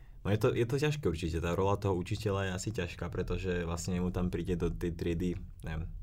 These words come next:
tridsať detí, dvadsaťpäť detí. Jedno je úplne poslušné, jedno je úplne rozmaznané, jedno je, e, také, že sa stydí, druhé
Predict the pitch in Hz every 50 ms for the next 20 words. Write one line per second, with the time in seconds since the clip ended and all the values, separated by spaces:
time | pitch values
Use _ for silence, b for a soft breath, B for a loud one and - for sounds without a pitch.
0 | - - 90 87 80 - 92 87 80 85 82 82 90 87 85 85 85 - 90 82
1 | - - 90 85 85 80 - - 92 92 92 - - - 87 87 82 78 87 90
2 | 90 87 82 76 - - - - 87 85 85 82 - 90 - - - 95 90 -
3 | 98 95 95 95 92 90 85 85 82 82 80 - 80 78 - 90 87 87 87 85
4 | 85 - - - - - - 85 87 85 87 90 87 87 85 92 90 87 90 95
5 | 98 92 92 85 82 82 85 85 85 85 85 82 80 80 - - - - - -
6 | - - - - 78 78 - - - - - - - 95 87 - 92 90 - -
7 | - 80 80 80 85 98 104 98 98 92 82 82 82